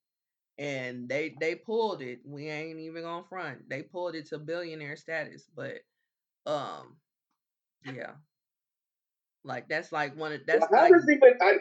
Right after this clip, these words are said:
Speaker 2: 'cause I didn't know that. I know what I'm saying. That,
Speaker 1: Yeah.
Speaker 2: that was new to me. So, but how the fuck do Wack know about this shit?
Speaker 1: Wack is, um, I don't know if he still is or he was. I know he was.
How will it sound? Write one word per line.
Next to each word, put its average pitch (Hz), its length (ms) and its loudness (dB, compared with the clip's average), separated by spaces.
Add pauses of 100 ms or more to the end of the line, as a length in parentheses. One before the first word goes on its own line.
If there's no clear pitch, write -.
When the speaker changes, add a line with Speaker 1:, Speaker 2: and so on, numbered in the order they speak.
Speaker 2:
'cause 196 120 12
I 202 140 10
didn't 185 200 12
know 185 160 12
that. 170 260 10
I 143 240 8
know 143 120 12
what 147 100 10
I'm 139 60 6
saying. 151 240 12
That, 160 160 12
Speaker 1:
Yeah. 151 40 -2
Speaker 2:
that 151 160 8
was 135 160 8
new 139 160 12
to 139 60 8
me. 147 140 12
So, 113 300 10 (220)
but - 120 12
how 370 240 10
the 508 180 8 (100)
fuck 240 280 10
do 185 120 12
Wack 202 320 12
know 147 160 12
about 123 320 8
this 123 180 2
shit? - 220 0 (320)
Speaker 1:
Wack 196 400 2
is, 240 300 -4
um, 160 480 -4 (720)
I 208 100 4
don't 233 160 4
know 214 100 4
if 190 80 2
he 220 120 -8
still 196 280 -6
is 208 280 -4
or 170 200 -6
he 190 120 -16 (180)
was. 160 260 -10 (140)
I 170 80 -4
know 185 160 -12
he 175 220 -20
was. 143 200 -20